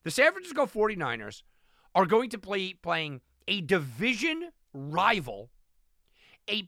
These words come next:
potential Hall of Fame Super Bowl winning head coach,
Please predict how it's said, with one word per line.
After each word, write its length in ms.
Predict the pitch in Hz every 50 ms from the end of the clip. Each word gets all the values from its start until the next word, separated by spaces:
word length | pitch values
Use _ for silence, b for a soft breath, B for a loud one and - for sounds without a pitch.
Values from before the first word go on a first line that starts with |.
| -
potential 640 | - 214 - - 220 240 190 - 214 202 185 170 139
Hall 280 | 151 202 247 277 311
of 100 | 294 -
Fame 340 | - 240 240 247 240 233 214
Super 320 | - - 254 285 - 330
Bowl 280 | 269 285 294 262 262 233
winning 340 | 196 220 220 220 226 220 190
head 280 | 151 151 185 240 214
coach, 560 | - - - 165 160 - - - - - -